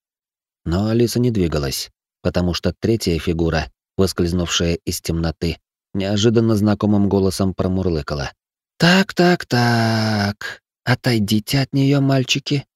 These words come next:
Эта девочка не для вас. Мигом отгрызёт. Ха, все ваши причиндалы». Бродяги неожиданно подчинились,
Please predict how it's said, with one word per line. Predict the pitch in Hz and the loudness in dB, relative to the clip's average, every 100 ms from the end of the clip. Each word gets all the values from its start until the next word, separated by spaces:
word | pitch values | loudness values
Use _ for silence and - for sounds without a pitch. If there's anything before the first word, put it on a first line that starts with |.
| _ _ | _ _
Эта | - 143 165 | -2 0 2
девочка | 151 151 139 143 - | 4 4 4 2 2
не | 143 143 | 2 2
для | 135 143 | 4 2
вас. | 131 113 110 - - _ _ _ _ _ _ | 4 2 0 -4 -14 _ _ _ _ _ _
Мигом | - 208 135 110 110 | 0 2 4 4 4
отгрызёт. | 110 113 120 117 120 - _ _ - | 4 4 4 4 2 0 _ _ -4
Ха, | - 156 - _ - | 0 2 0 _ -10
все | - 185 135 | 2 4 6
ваши | 131 123 139 | 4 4 4
причиндалы». | 139 131 143 127 113 110 120 - _ _ _ _ _ | 4 4 2 4 4 2 0 -4 _ _ _ _ _
Бродяги | 82 90 90 117 110 | -2 0 2 2 2
неожиданно | 110 110 104 107 107 107 | 2 2 2 2 2 0
подчинились, | 104 - 123 107 87 82 - | -2 -2 -2 0 0 -2 -6